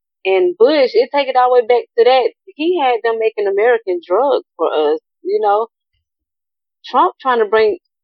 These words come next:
our jobs back here. We make our own drugs, you know,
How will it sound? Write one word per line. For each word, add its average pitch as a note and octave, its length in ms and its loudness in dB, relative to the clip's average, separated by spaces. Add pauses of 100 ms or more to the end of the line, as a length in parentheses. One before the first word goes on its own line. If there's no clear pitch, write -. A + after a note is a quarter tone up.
our C#4+ 240 0
jobs F#3+ 460 0
back F3 220 2 (200)
here. E4 240 0
We C4 140 -4
make A#3+ 180 -2
our G#3+ 220 0
own D3 280 -4
drugs, F3 400 -2 (220)
you G#3+ 140 -4
know, B3 260 -6